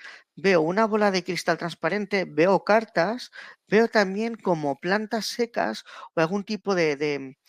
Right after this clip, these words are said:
de rama de alguna planta, no sé por qué está por ahí, em, y como que ya, ah, y veo otra persona delante y que tú estás como barajando y, y tocando cartas. Dice, Tú tienes muchas habilidades pendientes por descubrir.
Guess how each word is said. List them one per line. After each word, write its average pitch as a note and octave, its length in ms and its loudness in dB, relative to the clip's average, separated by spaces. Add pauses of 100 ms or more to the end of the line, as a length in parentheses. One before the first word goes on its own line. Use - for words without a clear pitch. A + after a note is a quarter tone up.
(500)
de D3 200 -2
rama A3+ 440 0
de F3 80 4
alguna F#3+ 320 0
planta, G#3+ 280 -2
no G3 80 -2
sé G#3+ 160 0
por F3 240 0
qué G3+ 100 -2
está F3+ 320 -2
por G3 200 4
ahí, G3 400 -4 (720)
em, B2+ 880 -2 (240)
y E3 120 -2
como E3 280 2
que D3+ 160 0
ya, G3 380 2
ah, - 340 0
y D#3+ 140 -6
veo F3 160 4
otra F#3 260 0
persona G3 380 -4
delante A#3 520 -4 (320)
y E3+ 140 -2
que D#3 160 2
tú F#3+ 160 0
estás - 280 -4
como G#3 260 2
barajando F3+ 640 0
y, D#3+ 120 -6
y D#3 160 -8
tocando D#3 480 0
cartas. C3+ 500 -6 (500)
Dice, D#3 280 -4
Tú D#3+ 160 -10
tienes G#3 340 0
muchas F#3 340 -2
habilidades E3+ 560 0
pendientes D#3+ 440 -4
por D#3+ 180 -2
descubrir. D#3 580 -4